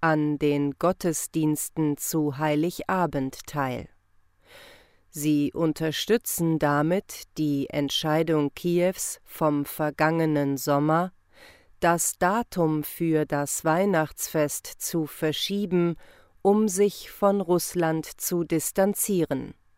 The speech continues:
In seiner im berühmten Höhlenkloster in Kiew aufgezeichneten Weihnachtsbotschaft betont Präsident Volodymyr Zelensky, alle Ukrainer feierten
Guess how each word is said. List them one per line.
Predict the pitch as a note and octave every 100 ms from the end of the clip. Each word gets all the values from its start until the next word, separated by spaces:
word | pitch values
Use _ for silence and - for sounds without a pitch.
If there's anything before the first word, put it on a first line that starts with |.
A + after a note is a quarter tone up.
| _ _ - - - _ _ _ _ _ _
In | F#3+ F#3 F#3+
seiner | E3+ F3 F3+ F#3 F3 E3+ -
im | F#3 F3+ E3+
berühmten | F3 E3+ A#3 B3 - F#3+ F3 D#3
Höhlenkloster | F#3+ A#3+ F#3+ E3 - E3+ E3 D#3 - F#3 F#3+ -
in | E3 D#3
Kiew | - G#3+ A3 F3 D#3 - -
aufgezeichneten | - E3 F#3 - E3 - E3 D#3+ - E3+ D#3 - D#3 D#3
Weihnachtsbotschaft | D#3+ G#3 E3+ D#3 - - D#3+ D3+ - F3+ F3+ - - - - - -
betont | F3+ - F#3+ G3+ B3 - -
Präsident | - F#3 E3+ F3+ D#3+ E3+ E3+ - D#3
Volodymyr | D#3+ D#3 D3+ C#3+ E3+ G3+ G3 F#3+ F3+
Zelensky, | D3 D3+ C#3+ D3+ F3+ - E3+ E3+ E3 - - - _
alle | E3+ F#3 A#3+ B3+ -
Ukrainer | G3 - F3 E3 - G3 A3 G3+ E3
feierten | D#3 - E3 E3+ E3+ - E3+ D#3+